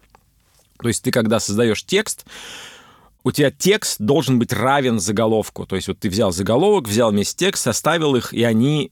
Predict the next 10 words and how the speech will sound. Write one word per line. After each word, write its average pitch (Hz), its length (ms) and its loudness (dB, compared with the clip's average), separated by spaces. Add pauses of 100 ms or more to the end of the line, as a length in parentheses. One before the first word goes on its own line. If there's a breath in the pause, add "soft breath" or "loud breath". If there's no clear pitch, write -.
(100)
имеют 127 460 2
одинаковую 107 540 0
силу. 95 420 -2 (220 loud breath)
И 107 80 -2
поэтому 135 520 0
так 110 200 -4
сложно 107 380 0
придумать 104 400 0
классное 98 380 0
название. 92 600 -2